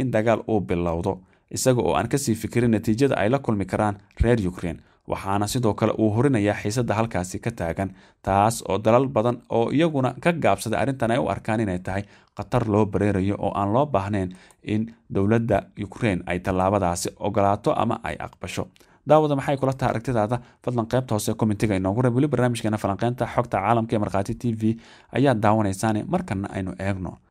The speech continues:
Xulafada Sacuudiga uu hogaamiye ee ka dagaalanta dalka Yemen ayaa ku dhawaaqay inay bilaabeen howlgallo military oo ka dhana waxa ay ku tilmaameen bartilmaameedyada Xuutiyiinta Yemen ay ku leeyihiin Sanca,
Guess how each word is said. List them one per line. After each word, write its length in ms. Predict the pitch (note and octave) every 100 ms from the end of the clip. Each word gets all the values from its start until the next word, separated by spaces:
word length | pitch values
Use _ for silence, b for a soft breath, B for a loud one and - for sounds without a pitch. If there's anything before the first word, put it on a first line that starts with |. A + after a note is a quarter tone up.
| -
Xulafada 340 | C3 C3 F#3
Sacuudiga 460 | C#3 B2 C#3+ D3 C#3
uu 120 | C#3
hogaamiye 500 | B2+ A#2 A#2 A2+ B2+ B2+
ee 40 | A2+
ka 120 | C3+
dagaalanta 480 | A#2+ G#2 G#2 G2+ G#2+
dalka 280 | A2+ A#2 G#2+
Yemen 260 | G#2 -
ayaa 300 | - G2+ A2+
ku 120 | A2 A#2+
dhawaaqay 480 | G#2 G2+ G2+ A#2 A#2
inay 160 | G2+
bilaabeen 480 | F#2+ G2+ G2 G#2+ G#2+
howlgallo 400 | G2+ G2+ G#2+ A2+
military 380 | G#2+ F#2+ G#2 G#2+
oo 120 | F#2+
ka 140 | F#2+ B2
dhana 220 | G2+ G#2
waxa 260 | - A2+ G#2+
ay 100 | G2+
ku 140 | G2+ D3
tilmaameen 560 | A#2+ G#2 G2 A2 G#2
bartilmaameedyada 880 | G2 - G2+ G2 G2 F#2+ A2+ G#2+ G#2 B B B B B -
Xuutiyiinta 580 | G#2+ G#2 A2 A#2+ A#2
Yemen 380 | G2+ A2+ G#2+ A2
ay 140 | F#2+ G2
ku 140 | C3
leeyihiin 420 | A2 G2+ G2+ G#2+
Sanca, 340 | G2+ G#2+ -